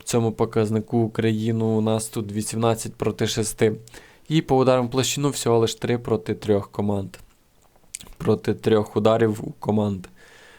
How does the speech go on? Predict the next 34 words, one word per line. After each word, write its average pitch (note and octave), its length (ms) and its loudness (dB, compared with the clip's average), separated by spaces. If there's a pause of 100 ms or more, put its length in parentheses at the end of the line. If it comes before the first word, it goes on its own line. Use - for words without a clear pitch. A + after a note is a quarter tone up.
(140)
Повз B2+ 240 0
ворота B2+ 420 4
грузини A2 440 2
били G#2 280 4
десять A#2+ 380 0
раз, A#2 380 0
українці G#2+ 640 -2
били G#2 300 2
три G2 280 -6
рази. G2+ 340 -6 (680)
По C3+ 320 4
сейвам C3 420 2
голкіпера B2+ 500 0
у A#2 60 4
нас A2+ 280 2
два A2 240 0
два A2+ 280 2
на A#2 140 2
користь - 960 0
нічиї, G2+ 760 -4
коротше. - 560 -12 (960)
Такі - 260 -4
справи. G#2 420 0
По B2 160 0
оцінкам B2+ 540 0
у B2 40 0
нас A#2 180 2
наступна A#2 440 -2
ситуація. A#2+ 600 0
Хвічик A#2 440 -2
Кварцхелія G#2+ 580 0
став G#2 240 0
гравцем G#2 440 -2
матчу. B2+ 640 0